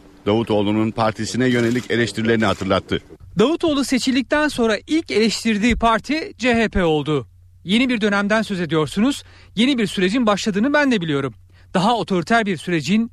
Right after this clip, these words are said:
Speaker 2: ilk adımlarını attı. Demokrasiden giderek uzaklaşıyor."
Speaker 1: Kılıçdaroğlu eleştirinin ana muhalefet partisinin görevi olduğunu söyledi. "Eleştiriler yapıldı diye tümüyle ilişkileri koparmış değiliz.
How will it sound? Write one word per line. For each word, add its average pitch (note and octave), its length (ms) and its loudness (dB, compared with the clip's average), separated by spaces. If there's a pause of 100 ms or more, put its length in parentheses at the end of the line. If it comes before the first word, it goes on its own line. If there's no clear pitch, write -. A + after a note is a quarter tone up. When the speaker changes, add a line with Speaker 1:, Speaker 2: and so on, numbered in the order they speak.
(120)
Speaker 2:
ilk C4+ 220 -2
adımlarını F#3 420 2
attı. C#3+ 400 -2 (360)
Demokrasiden D#3+ 680 -2
giderek E3+ 340 0 (100)
uzaklaşıyor." C#3+ 720 -2 (340)
Speaker 1:
Kılıçdaroğlu C3+ 800 2
eleştirinin A#2 720 0
ana C3 240 2
muhalefet B2+ 480 0
partisinin A#2+ 600 0
görevi C3+ 320 2
olduğunu G2+ 360 0
söyledi. E2 400 -2 (840)
"Eleştiriler C#3 640 0
yapıldı C3+ 460 0
diye A#2+ 200 2
tümüyle A2 540 0
ilişkileri A2+ 560 0
koparmış G#2+ 560 -2
değiliz. G#2 360 -2